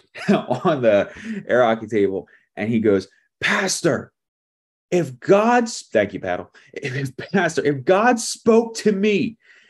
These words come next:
and told me the rules for air hockey, I'm allowed to reach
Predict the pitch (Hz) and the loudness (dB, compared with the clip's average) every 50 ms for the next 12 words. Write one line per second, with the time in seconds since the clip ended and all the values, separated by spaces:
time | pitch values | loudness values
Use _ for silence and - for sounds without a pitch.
0 | _ _ _ - 160 175 165 160 - - - 202 214 233 233 226 202 214 220 226 | _ _ _ -6 -4 -4 -4 -6 -6 -2 2 4 6 6 6 4 2 2 2 2
1 | 214 196 151 160 156 151 143 147 151 170 208 226 240 262 277 285 285 302 294 285 | 2 4 4 4 4 4 2 0 2 4 4 4 4 4 4 4 2 2 -2 -4
2 | - - 233 240 233 - - 214 233 226 220 214 208 185 175 185 - 180 185 - | -8 -6 -4 -4 -4 -2 -2 -2 -2 -2 -2 -4 -6 -8 -8 -10 -12 -16 -18 -14
3 | - 180 208 233 233 220 220 208 208 208 208 208 202 - 190 185 175 175 190 220 | -8 -2 0 0 0 2 0 0 0 0 -2 -2 -4 -4 -6 -6 -6 -8 -8 -8
4 | 247 262 269 247 - - | -6 -6 -6 -8 -10 -14